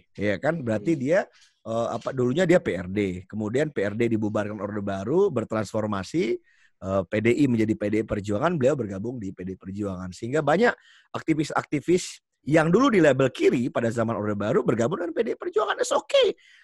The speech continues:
Speaker 1: Abang kita misalnya, siapa? Oh, legend itu. Siapa? Legend
Speaker 2: Rama,
Speaker 1: yang
Speaker 2: Rama, Rama.
Speaker 1: Eh, eh, Bang Rama Pratama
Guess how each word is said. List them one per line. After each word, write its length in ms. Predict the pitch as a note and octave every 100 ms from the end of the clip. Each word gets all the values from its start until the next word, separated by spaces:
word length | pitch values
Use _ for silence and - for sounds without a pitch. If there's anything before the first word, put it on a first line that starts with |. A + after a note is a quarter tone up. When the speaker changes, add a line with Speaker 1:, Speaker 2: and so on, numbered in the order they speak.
| _ _
Speaker 1:
Abang 320 | - C#3 E3 F3
kita 240 | F3+ F3+
misalnya, 480 | D3+ D#3+ D#3 D3 G#2
siapa? 320 | E3 D#3+ A2 - -
Oh, 80 |
legend 400 | A2+ D3 C3+ G3+ A#2
itu. 160 | G#2 F#2
Siapa? 240 | A2+ D3+
Legend 400 | A2 D#3 D#3 G3
Speaker 2:
Rama, 80 | D3+
Speaker 1:
yang 140 | D3 C3
Speaker 2:
Rama, 260 | C#3 C3+ B2
Rama. 300 | B2 B2+ A2 F#2
Speaker 1:
Eh, 320 | - B2+ B2 - G#2+
eh, 140 | B2+
Bang 220 | C#3+ D3 D3+
Rama 240 | D3 C#3+
Pratama 560 | C#3 C#3 A3+ D#4+ C#3